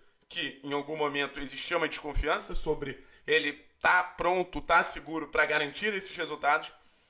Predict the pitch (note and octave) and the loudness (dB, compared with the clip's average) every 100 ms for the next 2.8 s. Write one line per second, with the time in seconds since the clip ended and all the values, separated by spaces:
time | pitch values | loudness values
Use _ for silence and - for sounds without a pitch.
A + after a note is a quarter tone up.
0 | _ _ - F3+ F3 F3+ - G3+ F#3 E3+ | _ _ -10 0 4 4 0 0 2 2
1 | F#3+ G3 F3 E3 F3+ F#3+ F3+ F#3 - G3 | 0 0 2 4 4 4 2 2 0 4
2 | A3 G#3 A3 E3 B2+ A2+ - - | 4 4 -2 -6 -8 -10 -12 -14